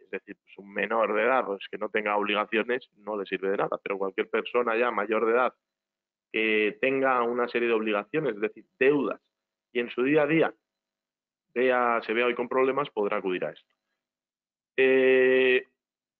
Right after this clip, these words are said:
dos requisitos importantes para poder acogerse, bueno, tres en este caso, que ahora pasaré las diapositivas,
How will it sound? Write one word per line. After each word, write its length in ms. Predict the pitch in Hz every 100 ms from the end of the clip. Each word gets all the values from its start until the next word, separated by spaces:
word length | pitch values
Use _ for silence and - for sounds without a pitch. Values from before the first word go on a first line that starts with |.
| _ _ _ _ _
dos 240 | 147 165
requisitos 560 | 170 165 160 151 143 135 -
importantes 920 | 139 131 123 120 - 160 156 135 147 -
para 200 | 110 104
poder 180 | 117
acogerse, 760 | 120 104 - 135 123 - 113 151 _ _ _ _ _ _ _ _ -
bueno, 240 | 113 92 -
tres 380 | 135 120 - _
en 100 | 107
este 180 | 107 104
caso, 200 | 123 107
que 80 | 98
ahora 120 | 101
pasaré 520 | 104 101 95 92 92 -
las 100 | 98
diapositivas, 580 | 95 92 95 101 95